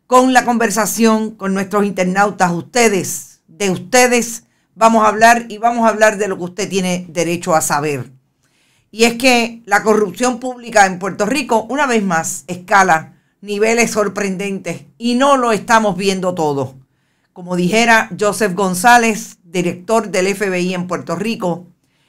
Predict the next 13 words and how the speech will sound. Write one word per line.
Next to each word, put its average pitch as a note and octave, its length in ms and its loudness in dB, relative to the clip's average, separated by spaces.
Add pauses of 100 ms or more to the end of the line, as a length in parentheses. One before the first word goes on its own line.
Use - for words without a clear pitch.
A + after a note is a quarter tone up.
(100)
esto B3+ 460 2
apenas G#3 460 -2
comienza. F#3 880 -4 (840)
Y G3 120 -8
es G#3 100 -2
que A#3 460 0 (120)
la F#3 320 2
vinculación F#3 960 0
de G3 220 2
Elcano, G#3 800 0 (180)
Félix A#3 500 -4
Elcano G3+ 460 0
Delgado, E3+ 640 2